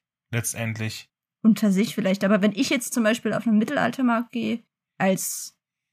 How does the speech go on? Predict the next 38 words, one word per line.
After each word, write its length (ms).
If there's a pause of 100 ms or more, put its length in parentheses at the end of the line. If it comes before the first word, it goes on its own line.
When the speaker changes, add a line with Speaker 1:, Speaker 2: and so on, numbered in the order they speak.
(160)
Speaker 2:
normaler 320
Mensch, 460 (240)
nicht 360 (160)
I 100
T 180
irgendwie, 600 (140)
und 220
dann 220
halt 340
mir 160
da 140
die 100
ganzen 320
Zelte 420
anschaue 600
und, 220
äh, 260
wie 180
die 140
das 180
da 140
aufgebaut 540
haben. 360 (160)
Auf 140
dem 140
letzten 340
Mittelaltermarkt, 800
auf 120
dem 180
ich 240
war, 100
da 140
gab's 480
zum 160
Beispiel 400
ab 200
und 140
zu 480